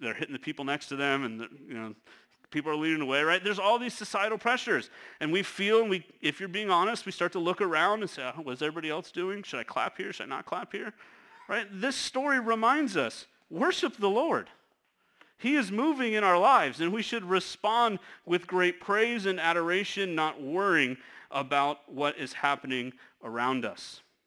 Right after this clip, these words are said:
We should worship our great Savior. But the story moves, and we start to see these enemies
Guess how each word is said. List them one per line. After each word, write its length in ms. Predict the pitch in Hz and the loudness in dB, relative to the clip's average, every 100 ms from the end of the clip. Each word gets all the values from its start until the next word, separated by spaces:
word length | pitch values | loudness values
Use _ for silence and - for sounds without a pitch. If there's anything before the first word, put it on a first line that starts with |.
| _ _ _ _ _ _ _ _ _ - | _ _ _ _ _ _ _ _ _ -8
We 180 | 131 143 | -4 -4
should 240 | - 131 | -4 -8
worship 460 | 113 117 - 104 - _ _ _ _ _ _ - | -6 -6 -8 -12 -16 _ _ _ _ _ _ -10
our 180 | 107 | -8
great 360 | 104 101 104 - | -8 -10 -12 -14
Savior. 460 | - 104 98 92 85 _ _ _ _ _ _ | -12 -10 -10 -14 -20 _ _ _ _ _ _
But 100 | - | -16
the 80 | 117 | -12
story 360 | - 147 165 | -8 -4 -4
moves, 540 | 151 147 123 98 - - _ _ _ _ _ _ _ _ | -2 -2 -4 -6 -14 -18 _ _ _ _ _ _ _ _
and 100 | 123 | -12
we 60 | 113 | -10
start 280 | - 143 143 | -6 -6 -6
to 60 | 147 | -8
see 220 | - 139 | -8 -6
these 240 | 120 107 - | -6 -8 -8
enemies 540 | 131 117 101 - - | -6 -6 -8 -12 -20